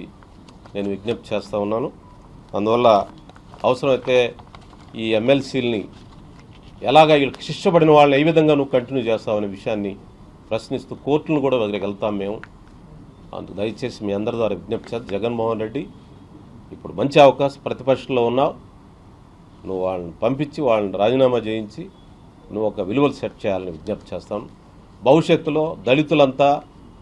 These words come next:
ఉమ్మడిగా అన్ని కులాలు కలిసి ఇంకా మాకు ఇంకా ఎదగాలి, మేము ఏమి, ఏమేమి కార్యక్రమాల ద్వారా ఈ రాష్ట్రంలో రాజకీయంగా ఎదగాలి, రాజ్యాధికారం ఎలా రావాలి, ఏ విధంగా మా వాటా పెంచుకోవాలి, ఏ విధంగా మా హక్కులు కాపాడుకోవాలి,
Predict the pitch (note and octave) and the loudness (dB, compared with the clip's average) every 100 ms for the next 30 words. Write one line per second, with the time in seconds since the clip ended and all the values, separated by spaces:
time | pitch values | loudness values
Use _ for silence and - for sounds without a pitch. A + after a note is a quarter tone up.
0 | G2 B2+ D3+ D#3 C3+ C#3+ C#3 - - - | -8 2 4 6 4 2 0 -6 -20 -20
1 | - G#2+ C3 C#3+ B2+ B2 A#2+ A#2 A2+ - | -10 -4 -2 -2 0 4 4 4 -4 -8
2 | D3+ A2+ E3+ A3+ G3 E3+ - A#2+ C3 B2+ | -8 -4 2 6 8 6 0 -2 -2 -2
3 | C3+ D3+ D3 C3+ A2+ B2+ C3+ B2 G#2 - | -4 0 2 2 0 4 6 4 -2 -12
4 | - - - - - C3 C3 D3 F3+ F#3 | -20 -20 -20 -16 0 4 6 6 6 6
5 | F3 E3 C#3 D#3 E3+ E3 D#3 D3+ D3+ D3 | 4 4 4 4 4 2 4 4 4 0
6 | C#3+ C#3 C3+ C3 C3 A2 - - - - | 2 2 2 2 2 0 -6 -20 -20 -20
7 | - A2+ A2+ A#2+ B2 C#3+ C3 B2 A2+ - | -18 -6 2 4 4 0 0 0 -2 -2
8 | G#2+ B2+ C3+ C#3+ C#3 B2 B2+ C3 C3 C#3+ | 0 0 -2 -2 2 2 4 2 0 -2
9 | A#2 A2+ B2+ B2+ B2 A#2+ A#2 A#2+ A#2+ A#2 | -4 0 0 0 -2 -2 0 2 2 2
10 | A#2+ A#2+ C#3 - - - A2+ B2 C#3+ C#3+ | 0 -6 -12 -20 -20 -16 -4 0 2 4
11 | C#3+ C3 A#2+ A2+ A#2+ C#3+ B2+ A#2 A#2 - | 4 4 4 4 4 4 -2 -4 -10 -4
12 | C3+ B2 A#2+ C3+ - - - A#2+ C#3+ C#3+ | 0 2 0 -6 -20 -20 -4 0 2 2
13 | C#3+ C#3+ C3 A2+ A#2+ - C#3+ C3+ A#2 A#2 | 2 2 2 2 2 0 -4 2 2 2
14 | B2+ - A#2+ A#2 | 0 0 -4 -4